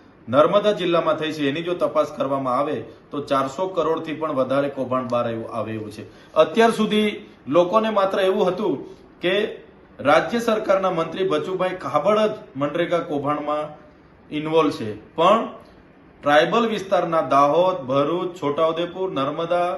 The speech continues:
તાપી, તમામ જિલ્લાઓમાં કોંગ્રેસના દિગ્ગજ નેતા એવા હીરા જોટવા, એની પોતાની એજન્સીઓ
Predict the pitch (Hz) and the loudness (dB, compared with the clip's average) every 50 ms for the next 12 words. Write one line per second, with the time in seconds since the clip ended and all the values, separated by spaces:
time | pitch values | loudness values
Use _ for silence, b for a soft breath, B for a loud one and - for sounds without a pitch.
0 | B B B B B - 147 143 143 143 - 180 180 180 185 180 - 160 151 151 | B B B B B -4 0 0 0 0 0 0 -2 -2 -2 -2 0 0 0 2
1 | 160 175 185 196 208 208 214 170 175 170 170 170 170 170 165 165 165 165 170 170 | 2 2 4 4 4 2 0 -2 -4 -2 0 2 2 2 0 -2 -2 -4 -4 -4
2 | 165 - 147 147 147 160 160 160 - 151 156 156 147 127 135 127 135 143 143 143 | -4 -6 -6 -6 -4 -4 -6 -6 -6 -6 -6 -6 -6 -4 -6 -6 -6 -6 -6 -4
3 | 143 143 143 - 143 143 143 151 156 156 143 123 131 143 165 175 170 170 175 - | -6 -6 -4 0 0 0 2 2 0 0 0 -2 -2 0 0 0 0 0 -2 -4
4 | 170 180 185 185 190 196 B B B B B B B B - - 180 156 131 - | 0 2 2 2 2 2 B B B B B B B B -16 -10 -8 -8 -8 -6
5 | - 139 147 143 233 240 240 240 220 202 185 190 185 - - - 156 131 107 | -4 -4 0 2 4 4 4 4 2 2 2 2 0 0 0 -2 -2 -2 -2